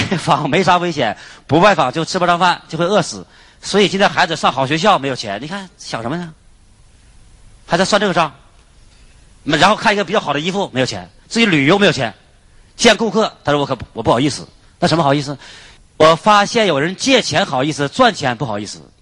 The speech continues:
这听懂了没？他缺钱跟别人借钱能张开嘴，见顾客他张不开嘴，这种人全疯了。以后你们永远不要借钱给这种人，我跟你保证他还不上了。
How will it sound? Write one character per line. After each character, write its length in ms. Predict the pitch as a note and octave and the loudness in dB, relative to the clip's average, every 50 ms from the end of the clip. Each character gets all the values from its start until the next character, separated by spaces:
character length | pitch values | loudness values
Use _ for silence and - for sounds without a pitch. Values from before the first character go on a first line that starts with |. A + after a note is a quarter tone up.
| _ _ _ _ _ _ _ _ _ _ _ _ _ _ _ _ - | _ _ _ _ _ _ _ _ _ _ _ _ _ _ _ _ -6
这 100 | - G3 | -2 0
听 120 | F3+ F#3+ F3 | 2 2 2
懂 120 | E3 D3 | 2 2
了 80 | C#3+ C#3+ | 2 0
没？ 180 | C#3+ D3+ C#3+ - _ _ _ _ _ _ _ _ _ _ - - - | 0 -2 -6 -10 _ _ _ _ _ _ _ _ _ _ -14 -2 2
他 120 | A3+ A3+ | 2 2
缺 200 | G#3+ - - A#3 | 2 2 0 0
钱 100 | G3 G3+ | 0 0
跟 140 | G3+ A3 F#3+ | 0 0 0
别 60 | G#3+ | 0
人 60 | A3 | 0
借 140 | - C4 A#3 | 2 0 0
钱 220 | - D3+ C#3+ D3+ | 2 2 0 0
能 100 | D#3 E3 | 0 0
张 100 | - F3+ | -2 -2
开 120 | D3+ D#3 D#3 | 0 -2 -4
嘴， 200 | B2 A#2 G2+ - - - - - - _ _ | -4 -6 -12 -14 -18 -20 -20 -20 -20 _ _
见 300 | - - C4 C4+ B3 G#3+ | -4 2 2 4 4 2
顾 200 | F3+ - C4 C4 | 0 -2 -2 -2
客 200 | A#3 - A#3 B3+ | 0 2 2 4
他 100 | - G3 | 4 4
张 180 | F3+ - E3+ D3 | 2 2 2 2
不 80 | D3 D3+ | 0 0
开 140 | - C#3 | 0 -2
嘴， 160 | C3 G#2+ G#2+ G2+ | -4 -4 -4 -4
这 140 | - A3 | -2 0
种 100 | F3 D#3+ | 0 0
人 180 | A#2+ G#2+ A#2+ C#3 | 0 0 -2 -4
全 220 | - - B2 C#3 | -4 -2 -2 -2
疯 300 | C#3 - - B2 A2+ A#2 | -2 0 -2 -2 -2 -2
了。 180 | B2 B2+ B2+ C3+ - _ _ _ _ _ _ _ _ _ - _ - - - - - - - | -6 -8 -8 -10 -16 _ _ _ _ _ _ _ _ _ -20 _ -20 -20 -20 -20 -20 -6 0
以 260 | - E3 F3 F3 F3+ | 4 4 6 6 6
后 280 | F3 - - B3 A#3 G3+ | 4 4 4 2 2 2
你 80 | E3+ D#3+ | 0 -4
们 100 | D#3 D3 | -4 -4
永 160 | C#3+ G3+ A#3 | -4 -2 0
远 160 | G#3 D#3+ C3+ | 0 -2 -2
不 80 | - D3 | 0 0
要 160 | F3+ F3+ E3+ | 0 0 0
借 180 | - - G#3+ | 0 -2 -4
钱 160 | F3 - D3+ D3+ | -4 -2 -4 -4
给 100 | C#3 B2 | -4 -4
这 80 | D3 | -4
种 120 | D3+ C3 G#2+ | -4 -4 -4
人， 220 | G2 F#2 F2 - _ _ _ _ _ _ | -4 -8 -10 -12 _ _ _ _ _ _
我 80 | - C#3 | -4 0
跟 120 | - F#3+ | 0 2
你 60 | G3+ G#3 | 2 2
保 260 | D#3 - C3+ A2 A2+ | 2 2 2 2 0
证 120 | D3+ D3 | -2 -4
他 80 | C#3+ C#3 | -4 -4
还 180 | D#3+ - A#2 | -2 0 -2
不 60 | B2 B2 | 0 0
上 180 | C#3 C#3+ B2 G#2 | 0 -2 -2 -2
了。 140 | F2 D#2 | -6 -12